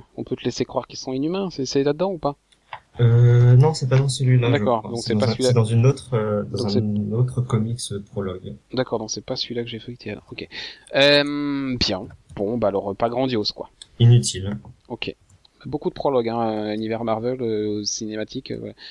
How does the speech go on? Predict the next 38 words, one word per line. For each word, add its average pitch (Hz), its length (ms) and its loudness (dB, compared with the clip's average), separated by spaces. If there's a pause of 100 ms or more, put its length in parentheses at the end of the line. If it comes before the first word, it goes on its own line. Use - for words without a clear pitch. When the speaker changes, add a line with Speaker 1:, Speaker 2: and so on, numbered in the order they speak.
(220)
Speaker 1:
Beaucoup 123 200 -8
de - 40 -8
prologues 120 260 -4
des 113 100 -6
films 127 220 -8
en 117 40 -10
comics, 117 280 -8
ce - 120 -12
sont 107 120 -10
quand 104 80 -4
même 104 200 -4
pas 127 140 0 (100)
hyper 120 480 -4
utiles. 120 400 -10 (540)
Donc 107 160 -8
bon, 95 160 -6
bah, 85 180 -4
vous 101 140 -8
laissez 110 180 -4
pas 117 140 -2
piéger, 123 440 0
hein. 113 400 -4
En 101 140 -10
plus, 117 160 -16
c'est - 160 -8
un 104 80 -8
peu 117 140 -8
cher 120 260 -2
pour - 140 -8
le 107 80 -2
nombre 107 180 -6
de 110 80 -6
pages, 117 320 -2
euh, 101 280 -10
chez - 120 -12
Panini, 95 460 -12
donc, 98 260 -20
euh, 87 40 -20